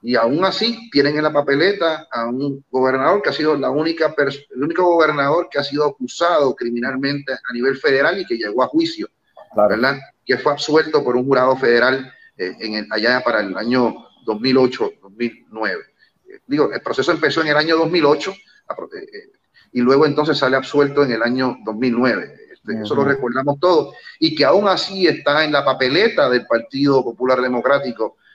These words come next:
Speaker 1: para estas próximas elecciones, presentándolo como comisionado residente, y por default, porque nadie lo retó y porque no tiene primaria. Así que tienen esa rémora ahí. Este, así que me parece a mí que, que, que, que, que Jennifer González no tiene mucho problema en retener su banca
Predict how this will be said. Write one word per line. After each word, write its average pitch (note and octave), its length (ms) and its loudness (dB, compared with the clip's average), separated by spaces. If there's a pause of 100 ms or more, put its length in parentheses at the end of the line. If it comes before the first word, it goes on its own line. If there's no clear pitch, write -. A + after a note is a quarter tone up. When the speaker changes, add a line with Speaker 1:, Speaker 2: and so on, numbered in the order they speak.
(140)
Speaker 1:
para A2+ 200 4
estas C3+ 240 -2
próximas C#3+ 400 2
elecciones, E3+ 360 2
presentándolo C#3+ 600 2
como C#3 200 -2
comisionado B2 500 0
residente, E3 580 0 (680)
y D#3 80 -2
por D#3+ 240 2
default, A#3 460 4
porque - 240 -2
nadie D3+ 240 2
lo F3 100 6
retó A3 420 4
y D3+ 80 -4
porque C3 240 -4
no C3 80 -2
tiene D#3 220 -2
primaria. C#3 540 0
Así B2 180 -16
que D3+ 280 -4
tienen D3+ 300 -4
esa D3+ 200 0
rémora C#3+ 380 2
ahí. A#2 140 2 (360)
Este, G#2 520 -10
así B2 160 -10
que C3+ 80 -6
me C3 120 -4
parece B2+ 280 -2
a C#3+ 60 -2
mí D#3 160 -4
que, C#3+ 240 -6 (380)
que, G2 340 -8
que, F#2 240 -8
que, G#2 240 -10
que A2 140 -12
Jennifer C3+ 380 0
González C#3 360 0
no B2+ 160 0
tiene C3 220 0
mucho C3+ 280 0
problema A#2 640 -2
en G#2+ 140 -16
retener A2+ 380 -4
su A#2+ 180 -4
banca B2+ 400 0